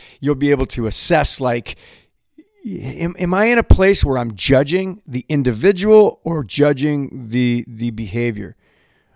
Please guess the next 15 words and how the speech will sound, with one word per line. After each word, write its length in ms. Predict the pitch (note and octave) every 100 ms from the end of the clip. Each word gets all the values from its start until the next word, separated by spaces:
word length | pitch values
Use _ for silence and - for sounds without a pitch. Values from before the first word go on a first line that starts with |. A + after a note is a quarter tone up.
| -
I 60 |
can't 320 | - - F3+ D3+
judge 220 | E3 C3+
motivations. 580 | D3 C#3 B2+ A#2+ A2 G#2
I 80 |
don't 120 | D3 D#3+
know 100 | C#3+
what's 160 | B2
happening 360 | A#2+ A2 A#2 A2
in 80 | G#2+
somebody's 440 | A2 G#2+ G#2 G2+
heart. 200 | G2+ F#2+
That's 180 | C3 B2
God's 320 | - A#2+ A2
place. 320 | - G#2 E2+